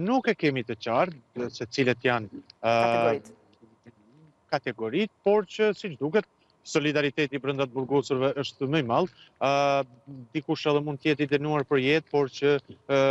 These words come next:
Speaker 1: dëshiron që shoku i tij të kthehet, ë, pranë familjes, sepse, ë,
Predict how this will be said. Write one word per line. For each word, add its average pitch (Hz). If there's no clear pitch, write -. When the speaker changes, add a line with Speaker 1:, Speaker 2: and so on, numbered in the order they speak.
Speaker 1:
dëshiron 131
që 151
shoku 135
i -
tij 151
të 147
kthehet, 147
ë, 147
pranë 143
familjes, 151
sepse, 147
ë, 139